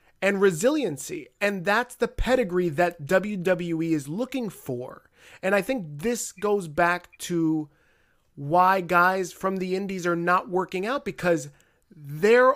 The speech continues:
already feeling like there's something owed to them because of what they, the, the, the, the adulation they received while in the indies.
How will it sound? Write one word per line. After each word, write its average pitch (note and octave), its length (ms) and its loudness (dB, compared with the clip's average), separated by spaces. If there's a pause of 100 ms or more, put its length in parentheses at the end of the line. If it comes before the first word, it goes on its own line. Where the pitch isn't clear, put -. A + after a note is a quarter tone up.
(140)
already G3 580 -2
feeling G#3+ 500 -6
like D3 300 -4
there's F#3 300 0
something F3+ 520 -2
owed F#3+ 420 2
to E3 180 -2
them D3 720 0
because E3+ 420 0
of D3 120 0
what D3+ 280 -4
they, C#3+ 260 -4 (240)
the, F3 220 0
the, D#3 360 0
the, D#3 380 -2 (720)
the E3+ 420 -2
adulation F3+ 760 2
they D#3 120 0
received D3 500 -4
while D3+ 240 2
in D3 140 -2
the C#3+ 160 -2
indies. B2+ 560 -8